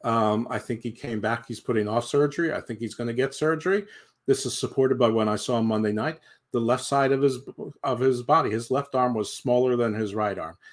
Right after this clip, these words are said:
He's, he's never been anything other than perfectly symmetrical before, um, like, perfectly symmetrical. You know, like Rusev isn't, and then, like, you know how Orndorff used to have one arm a, a lot smaller than that from atrophy. Anyway,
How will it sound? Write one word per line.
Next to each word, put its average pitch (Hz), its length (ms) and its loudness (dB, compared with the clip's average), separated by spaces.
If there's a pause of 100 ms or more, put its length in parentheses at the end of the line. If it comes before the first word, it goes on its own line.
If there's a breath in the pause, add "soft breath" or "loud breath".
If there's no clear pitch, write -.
(120)
He's, 135 300 -6
he's 135 240 -4
never 143 280 6
been 127 360 4
anything 127 340 -2
other 113 180 -2
than 107 140 -4
perfectly 113 440 -8
symmetrical 92 580 -12
before, 78 400 -20 (420 soft breath)
um, 104 480 -6 (120)
like, 92 180 -12 (160)
perfectly 110 640 4
symmetrical. 85 720 -12 (360 soft breath)
You 113 100 -6
know, 95 100 -10
like 92 180 -12
Rusev 123 540 6
isn't, 101 420 2
and 101 180 -4
then, 98 240 -4
like, 98 180 -4
you 110 60 -2
know 98 120 -4
how 98 360 -4
Orndorff 120 400 4
used 113 160 -2
to 113 60 -2
have 104 100 -2
one 107 160 -2
arm 101 240 -4
a, 101 160 -4
a 123 40 -8
lot 101 220 -6
smaller 104 340 -6
than 95 140 -10
that 98 240 -8
from 104 160 -12
atrophy. 113 560 -8 (340 soft breath)
Anyway, 139 320 2